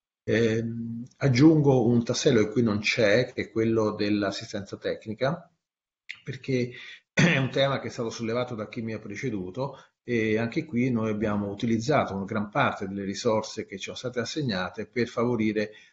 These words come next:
un rafforzamento della capacità amministrativa di questi quattordici organismi intermedi nel, per poter rispondere a questo, diciamo, sforzo straordinario che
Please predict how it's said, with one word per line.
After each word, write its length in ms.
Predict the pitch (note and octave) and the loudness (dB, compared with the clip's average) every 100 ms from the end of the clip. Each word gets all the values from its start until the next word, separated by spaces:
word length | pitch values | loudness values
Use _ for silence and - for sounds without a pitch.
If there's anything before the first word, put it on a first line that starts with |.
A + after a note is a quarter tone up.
| _ | _
un 120 | C3 | 0
rafforzamento 920 | A#2+ A2+ B2 - B2 A2+ G#2+ G2+ G2 G2+ | 2 2 -2 -4 0 2 0 -2 -4 -2
della 160 | G#2+ | -2
capacità 420 | G#2 G#2+ A#2 C#3 | -4 -6 -4 0
amministrativa 600 | A2+ G#2+ G#2+ A#2+ B2 A#2+ | 0 0 -2 -4 -2 -2
di 100 | F#2+ | -2
questi 260 | F#2 G2 A2 | -6 -10 -10
quattordici 560 | G2 - B2 G#2+ F2+ G#2 | -12 -2 0 0 -4 -10
organismi 460 | F#2+ A2+ A2 A#2+ | -4 -2 -2 -2
intermedi 640 | A#2+ C#3+ C3+ F#2 F#2 G2+ G2+ - _ _ _ _ _ - | -4 -4 -2 -2 0 -2 -6 -14 _ _ _ _ _ -2
nel, 400 | A2+ A2 G#2 - | 0 2 2 -2
per 100 | G#2+ | -6
poter 320 | A#2+ A#2 A#2+ | -8 0 2
rispondere 800 | A#2 - - D3+ G#2 F#2+ G2 F#2 | 2 0 4 4 4 2 0 -2
a 180 | - G2 | -4 -8
questo, 380 | G#2+ F#2+ - G2 | -8 -8 -8 -8
diciamo, 360 | G#2 G#2+ F#2+ | -6 -4 -4
sforzo 520 | F#2 - B2+ A#2 - F#2 | -6 -2 0 0 -2 -10
straordinario 800 | - G#2+ A2 A#2+ G#2 F#2+ F#2+ F#2+ | -4 -2 0 0 -2 -2 -4 -6
che 300 | G2 F#2+ | -4 -4